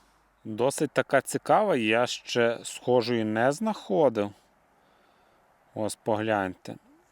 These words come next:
З іншої сторони важче розгледіти щось.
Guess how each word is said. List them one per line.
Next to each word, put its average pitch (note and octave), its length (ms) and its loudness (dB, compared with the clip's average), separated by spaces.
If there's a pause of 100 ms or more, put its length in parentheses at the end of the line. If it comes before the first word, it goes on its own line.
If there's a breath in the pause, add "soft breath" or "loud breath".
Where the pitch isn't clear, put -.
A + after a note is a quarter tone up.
(200)
З A#2 200 -4
іншої D3+ 260 -4
сторони C3+ 520 -2 (160)
важче A2 580 -2
розгледіти C#3+ 920 -4 (240 soft breath)
щось. - 500 -8